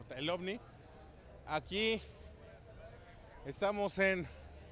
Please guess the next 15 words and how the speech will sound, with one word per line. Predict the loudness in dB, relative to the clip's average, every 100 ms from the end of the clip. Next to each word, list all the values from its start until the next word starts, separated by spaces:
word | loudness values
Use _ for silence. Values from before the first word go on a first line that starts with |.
| -14 -14 -14 -14 -14 -16 -2
en | 4 6
la | 6
experiencia | 6 4 4 4 4
de | 4
Game | 4 4
of | 2 4
Thrones. | 6 6 4 0 -6 -10 -12 -16 -16 -16 -16 -16 -16 -16 -16 -16 -16 -16 -16 -16 -16 -16 -16 -16 -14 -2
Esta | -2 4 6
es |
la | 6
experiencia | 4 4 6 10 10
de | 12
Game | 10 8
of | 6
Thrones. | 8 8 6 -2